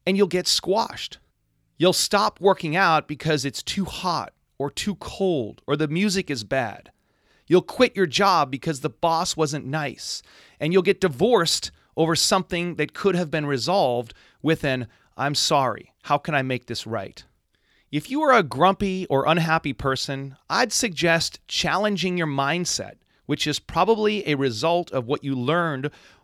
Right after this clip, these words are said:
or were taught as a kid. It's not about having fun.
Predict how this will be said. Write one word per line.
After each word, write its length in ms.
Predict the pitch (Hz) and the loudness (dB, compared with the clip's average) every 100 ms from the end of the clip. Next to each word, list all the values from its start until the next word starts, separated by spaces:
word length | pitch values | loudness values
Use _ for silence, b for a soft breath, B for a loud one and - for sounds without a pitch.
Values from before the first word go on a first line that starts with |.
| b | b
or 160 | 147 156 | 6 6
were 140 | 135 | 6
taught 440 | 131 - 196 160 - | 2 0 2 2 0
as 160 | 123 | -6
a 40 | 143 | -6
kid. 440 | - - 247 - _ _ _ _ _ _ _ _ - | -10 -8 -8 -10 _ _ _ _ _ _ _ _ -4
It's 200 | 175 - | -4 2
not 160 | 262 | 4
about 320 | 233 208 226 180 | 4 4 4 4
having 320 | 190 190 170 | 2 2 -2
fun. 460 | - - 233 131 | -4 -4 -2 -4